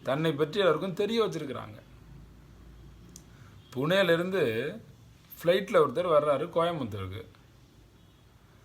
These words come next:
அப்போ சென்னை வந்து, சென்னையிலேருந்து மாறி, இப்படி ஒவ்வொரு நேரமும் அவர் ஃப்ளைட்டில் வந்துட்டு போறாரு அப்படிங்கிற போது,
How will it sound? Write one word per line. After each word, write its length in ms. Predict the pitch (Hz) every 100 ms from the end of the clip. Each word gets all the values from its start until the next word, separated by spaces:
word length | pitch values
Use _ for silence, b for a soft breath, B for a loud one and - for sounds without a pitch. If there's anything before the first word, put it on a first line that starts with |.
| b b -
அப்போ 600 | - 170 220 208 185 175
சென்னை 360 | - 170 180 175
வந்து, 520 | 165 170 190 196 190 156
சென்னையிலேருந்து 480 | 160 170 160 156 151
மாறி, 720 | 151 160 165 185 190 175 - - -
இப்படி 720 | 160 147 170 139 120 156 240 - b b b b b -
ஒவ்வொரு 1040 | 165 202 226 226 214 208 202 202 196 -
நேரமும் 560 | 170 196 214 220 233 240
அவர் 180 | 214 180
ஃப்ளைட்டில் 360 | 180 196 190
வந்துட்டு 260 | 175 175 170
போறாரு 320 | 156 160 151 139
அப்படிங்கிற 340 | 131 123 117 110
போது, 640 | 127 135 107 101 139 226